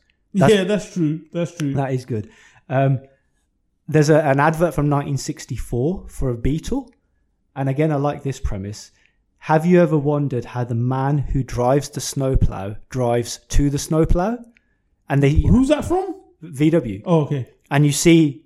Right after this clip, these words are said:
Speaker 1: the guy, the snowplow driver, get up early in the morning in the dark, and he gets into his
Speaker 2: Yeah.
Speaker 1: car, drives to the snowplow, and he drives a Beetle to get there.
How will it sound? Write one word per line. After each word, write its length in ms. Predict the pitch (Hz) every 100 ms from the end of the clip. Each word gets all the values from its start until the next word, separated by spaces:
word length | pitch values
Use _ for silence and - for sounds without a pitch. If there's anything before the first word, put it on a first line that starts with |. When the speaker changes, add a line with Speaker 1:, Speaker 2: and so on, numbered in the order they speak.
| _ _ _ _ -
Speaker 1:
the 140 | 143
guy, 280 | 131 143 131
the 100 | 127
snowplow 400 | - 151 143 131
driver, 400 | 131 131 107 110
get 160 | 110 131
up 120 | 131
early 260 | 131 135
in 60 | 131
the 60 | 127
morning 300 | 127 120 117
in 80 |
the 80 | 117
dark, 340 | 117 113 110 -
and 100 | 120
he 40 |
gets 240 | 117 143 139
into 160 | 127
his 100 | 151
Speaker 2:
Yeah. 60 | 135
Speaker 1:
car, 200 | 131 120
drives 260 | 123 127 120
to 80 | 117
the 20 |
snowplow, 360 | 131 120 113 104
and 80 |
he 60 | 110
drives 280 | 131 120 110
a 40 |
Beetle 380 | 107 117 120 113
to 120 | 120
get 140 | 110 110
there. 160 | 107